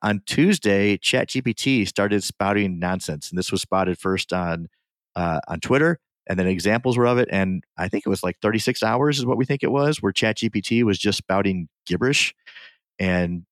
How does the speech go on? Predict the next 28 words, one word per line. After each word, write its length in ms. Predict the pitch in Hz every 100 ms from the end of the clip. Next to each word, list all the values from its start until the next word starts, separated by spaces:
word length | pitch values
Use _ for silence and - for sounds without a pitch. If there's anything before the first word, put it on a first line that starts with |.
| _
Chat 280 | - 120 104
G 120 | -
P 100 | 107
T, 220 | 104 117 120
Open 240 | 110 117
A 160 | 101 98
I 120 | 101
could 200 | - 85
not 200 | 90 85
figure 280 | 113 95 92
out 180 | 90 -
why. 460 | 85 80 90 123 - _ _ _
It 80 | 95
was 160 | 92 92
mixing 340 | 104 - 110
in 160 | 107 98
languages 540 | 98 101 104 101 101
from, 280 | - 98 98
words 280 | 92 101 104
from 140 | - 92
different 300 | 98 101 107
languages. 460 | 117 113 110 104 -
It 60 |
was 180 | 95 85
making 400 | 87 101 - 95
up 180 | 92 -
words. 380 | 123 135 139 - _ _ _ _ -
Um, 380 | 95 90 80